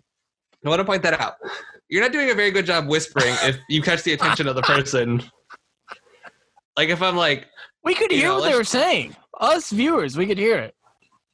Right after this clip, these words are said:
Speaker 1: Uh, yeah, exact-, they're not doing a very good job history, whispering. I, I blame that more on Agnes than I do on Herb, you know?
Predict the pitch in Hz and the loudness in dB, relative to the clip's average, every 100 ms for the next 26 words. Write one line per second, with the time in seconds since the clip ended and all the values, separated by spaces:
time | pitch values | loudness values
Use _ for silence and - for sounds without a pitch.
0 | _ _ _ _ 170 208 131 120 147 165 | _ _ _ _ 0 2 2 0 0 0
1 | - 156 185 214 208 185 165 165 151 151 | 0 0 0 2 2 2 2 0 0 0
2 | 131 143 139 117 95 - 143 175 - 123 | 0 -2 -2 -2 -4 0 0 0 0 -2
3 | 117 180 - 226 285 277 277 254 220 208 | 0 0 0 0 0 2 0 0 0 0
4 | 190 175 180 165 151 151 147 139 143 131 | 0 0 0 0 -2 0 0 2 2 0
5 | 123 139 131 113 123 123 123 | -2 0 0 0 0 0 0